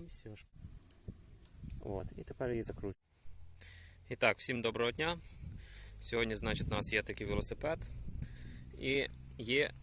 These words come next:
наступна поломка. Якщо придивитися до шпиць, ми бачимо, що ось до одна шпиця поломана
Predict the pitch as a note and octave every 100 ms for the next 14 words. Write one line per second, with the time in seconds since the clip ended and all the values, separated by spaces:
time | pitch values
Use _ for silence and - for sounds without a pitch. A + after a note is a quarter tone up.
0 | - A#2+ - C3 - A2+ B2+ A2+ F#2 -
1 | A2 - - - - - - - F#2+ -
2 | - G#2 G#2 G#2 - G2 - D3+ E3+ -
3 | - - - - - - - G#2 G2 B2
4 | B2+ G#2+ G2+ - F2+ F2+ G2+ A2 - -
5 | - - - - - - - - - -
6 | - A#2+ C#3 - - B2 - B2+ A#2 B2
7 | A#2 A#2+